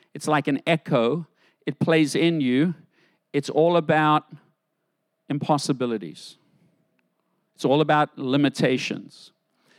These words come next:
It's all about pointing fingers at other people for why you're in the position you're in. It never looks at itself and says, "You need to adjust your life."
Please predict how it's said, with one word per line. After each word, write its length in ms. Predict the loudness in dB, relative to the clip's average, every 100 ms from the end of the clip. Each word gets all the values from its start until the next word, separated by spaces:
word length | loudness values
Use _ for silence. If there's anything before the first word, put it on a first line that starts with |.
| _ -4
It's 180 | -4 0
all 240 | 2 2
about 320 | 2 2 0
pointing 380 | 0 0 2 2
fingers 420 | 2 0 2 2
at 120 | 0 0
other 240 | -2 0 -4
people 400 | -4 -6 -4 -4
for 180 | -4
why 260 | 0 0 2
you're 220 | 2 0
in 120 | 0 -2
the 60 |
position 520 | -2 -4 -2 -4 -4
you're 200 | -2 -2
in. 260 | -2 -6 -10 _ _ _ _ _ _ _ _ _ _
It 180 | -4 -2
never 240 | 2 2 4
looks 280 | 2 0
at 80 | -6
itself 440 | -4 0 2 2 0
and 140 | -4
says, 260 | 2 0 2
"You 140 | 0
need 180 | 2 2
to 160 | 2 0
adjust 480 | -4 2 2 2 -4
your 80 | -2
life." 400 | 0 0 -2